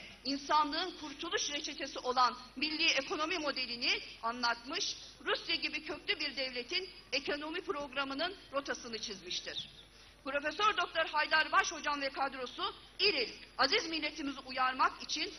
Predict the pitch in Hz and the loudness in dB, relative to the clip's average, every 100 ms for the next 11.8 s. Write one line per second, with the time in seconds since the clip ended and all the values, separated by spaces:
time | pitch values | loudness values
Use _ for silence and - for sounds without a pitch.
0 | - 233 262 - 294 294 294 294 269 330 | -2 2 2 2 -4 -4 -2 -2 0 0
1 | 330 302 262 269 269 254 240 233 220 226 | 0 0 -2 2 4 4 2 0 -2 -2
2 | 220 220 - 190 180 165 - - - - | -6 -6 -6 -6 -6 -8 -10 -18 -20 -6
3 | 226 277 311 285 294 311 320 302 311 311 | 0 4 4 4 -2 -2 -2 0 0 -2
4 | 311 381 349 240 226 202 165 - - - | 2 6 6 4 -2 0 -2 -8 -20 -10
5 | 277 - - - 302 294 285 285 285 277 | -8 -2 2 2 2 4 4 4 0 -2
6 | 277 269 269 269 269 262 247 302 285 254 | -4 -2 -2 -2 -2 -4 -4 -6 -2 0
7 | - 370 403 - - - 277 381 381 277 | 6 4 4 -8 -10 -6 -4 0 -2 -2
8 | 277 254 254 302 359 - - 277 392 320 | -2 -2 0 0 0 -4 -10 0 0 0
9 | 285 277 254 254 254 214 - 220 196 - | 0 4 4 4 0 -2 -4 -2 -2 0
10 | 240 151 - - - - - - 339 392 | -2 -2 -8 -12 -20 -20 -14 -2 2 4
11 | 339 311 294 277 269 277 302 381 | 4 4 4 2 0 -4 2 2